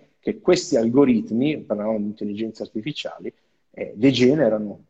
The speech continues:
Quindi sta-, state attenti che, eh,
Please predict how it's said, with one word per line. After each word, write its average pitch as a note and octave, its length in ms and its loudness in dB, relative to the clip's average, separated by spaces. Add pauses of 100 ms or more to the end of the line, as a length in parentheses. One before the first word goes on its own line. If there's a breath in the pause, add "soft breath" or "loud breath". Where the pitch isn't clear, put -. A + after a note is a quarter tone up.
(120)
Quindi G#2 280 0
sta-, - 360 2
state C#3 540 0
attenti B2 1040 -4
che, C3 320 -2
eh, G2+ 540 -8